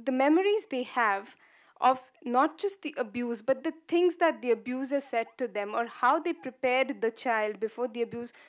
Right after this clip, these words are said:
those things have stayed too. And the child also has said things to himself or herself, pre-abuse, post-abuse, between abuse, all of those things together become this complex memory which they might not even remember in sequence by the time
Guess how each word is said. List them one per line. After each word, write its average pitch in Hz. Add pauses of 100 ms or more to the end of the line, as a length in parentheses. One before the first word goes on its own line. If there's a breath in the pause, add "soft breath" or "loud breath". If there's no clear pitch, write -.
those 311
things 349
have 294
stayed 254 (120)
too. 240 (540 soft breath)
And 302
the 370
child 359
also 339
has 370
said 320
things 320
to 302
himself 254
or 254
herself, 233 (320)
pre-abuse, 294
post-abuse, 277
between 247
abuse, 262 (440 loud breath)
all 339
of 381
those 359
things 240
together 262
become 285
this 302
complex 269
memory 226
which 247
they 254
might 233
not 311
even 240
remember 220
in 233
sequence -
by 220
the 214
time 226